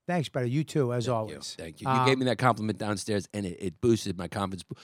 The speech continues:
Speaker 2: We should be giving each other compliments more. Guys should be giving each other compliments. Women always do it.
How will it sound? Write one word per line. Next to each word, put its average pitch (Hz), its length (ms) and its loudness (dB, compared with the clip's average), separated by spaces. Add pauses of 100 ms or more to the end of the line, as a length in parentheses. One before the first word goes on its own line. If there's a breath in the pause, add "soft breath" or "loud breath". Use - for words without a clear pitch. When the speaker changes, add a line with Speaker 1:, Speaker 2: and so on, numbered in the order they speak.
(160 loud breath)
Speaker 2:
We 180 140 2
should - 200 -4
be 370 120 4
giving 262 260 -2
each 110 160 -2
other 85 140 -6
compliments 78 500 -10
more. 95 120 -12
Guys 339 260 -4
should - 140 -10
be 320 60 -14
giving 220 280 -8
each - 120 -14
other 82 120 -14
compliments. - 500 -20 (220 soft breath)
Women 262 260 -2
always 113 220 -8
do 92 160 -14
it. 120 80 -14